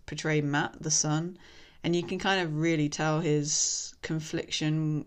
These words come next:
within the character of, like, you know, he wants to forgive his father, and at the same time he can't forgive his father, and he kind of lives in the past, and he's a bit too, um, with regards to his own life, he's a bit too gutless. He doesn't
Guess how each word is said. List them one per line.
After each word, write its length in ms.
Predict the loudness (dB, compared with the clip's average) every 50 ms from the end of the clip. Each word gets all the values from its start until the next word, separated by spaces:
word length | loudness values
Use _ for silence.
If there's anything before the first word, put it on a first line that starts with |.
| -10 -8 -4
within 300 | -2 0 0 0 0 0
the 100 | -2 -2
character 400 | 0 0 -2 -2 -2 -2 -4 -4
of, 140 | -4 -4 -6
like, 260 | -8 -8 -8 -6 -4
you 60 | -4
know, 300 | -4 -4 -4 -6 -8 -10 -10 -14 -20 -20 -20 -20 -20 -20 -20 -20 -20 _ _ _ _ _ -20 -20 _ _ _ -20 -20 _ _ -8
he 140 | -6 -4 -4
wants 480 | -4 -2 -2 -2 -2 0 2 2 2 2
to 340 | 2 2 2 2 2 0 -2 -4 -12 -20 -12 -8
forgive 200 | -6 -2 -2 0
his 120 | 0 -2
father, 380 | 0 0 2 2 2 2 0 -2
and 100 | -2 -2
at 80 | -2
the 60 | -2 -2
same 240 | 0 2 2 2
time 160 | 2 0 -2 -4
he 120 | -4 -6 -10 -12 -10
can't 360 | -8 -4 -2 -2 -2 -2 -4
forgive 180 | -4 -6 -4 -2
his 140 | -2 -2 -2
father, 460 | -2 -2 0 0 0 0 -2 -2 -2
and 120 | -2 -2
he 60 | -2 -4
kind 140 | -6 -8
of 80 | -4 0
lives 240 | 0 2 2 2 0
in 80 | -2
the 80 | -2 -4
past, 680 | -6 -6 -4 -2 -2 0 0 -2 -2 -2 -4 -6 -4
and 140 | -4 -4 -2
he's 160 | -2 -4 -4
a 40 | -4
bit 260 | -4 -4 -4 -4 -2
too, 480 | -2 -2 0 0 2 2 2 2 0 -2 -4 -10 -18 -20 -20 -20 -20 -20 -20 -20 -20 -20 -20 -20 -20 -20 -20 -20 -20 -20 -20 -20 -20 -20 -20 -20 -14 -8
um, 600 | -4 0 0 2 2 2 2 4 4 4 2 2 0
with 120 | 0 -2
regards 340 | -2 0 2 2 2 2 2
to 80 | 2 2
his 120 | 2 2
own 200 | 2 2 0 0
life, 240 | 0 0 0 0 0
he's 120 | 0 2
a 40 | 2
bit 140 | 0 0 2
too 160 | 2 0 0
gutless. 680 | 0 0 0 0 -2 -2 -2 -4 0 2 4 4 4 2
He 120 | 0 0
doesn't 340 | -2 0 0 0 -2 -4 -4